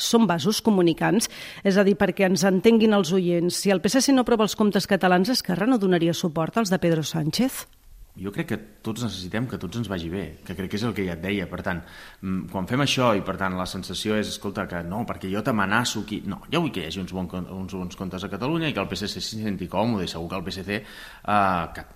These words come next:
Speaker 2: que, no, que, que mira molt sempre cap al psoe i que, i que mira molt cap al psoe, eh,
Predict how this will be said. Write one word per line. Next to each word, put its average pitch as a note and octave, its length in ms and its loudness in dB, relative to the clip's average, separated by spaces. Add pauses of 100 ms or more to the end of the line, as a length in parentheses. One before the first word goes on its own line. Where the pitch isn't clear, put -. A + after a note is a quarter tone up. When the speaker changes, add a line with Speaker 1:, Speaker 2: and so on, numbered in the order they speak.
(120)
Speaker 2:
que, D#2+ 160 -14 (480)
no, B2+ 180 -4
que, D#2 120 -10 (100)
que D#2 160 -12
mira F#2+ 240 -2
molt G#2 240 0
sempre G#2 240 0
cap F#2+ 160 0
al F#2 80 -2
psoe A#2 540 2
i - 20 -6
que, F2+ 180 -6 (760)
i D#2 160 -14
que B1+ 160 -12 (320)
mira E2+ 340 -4
molt E2 220 -8
cap G#2+ 80 -6
al - 80 -8
psoe, G#3+ 160 2
eh, - 580 -8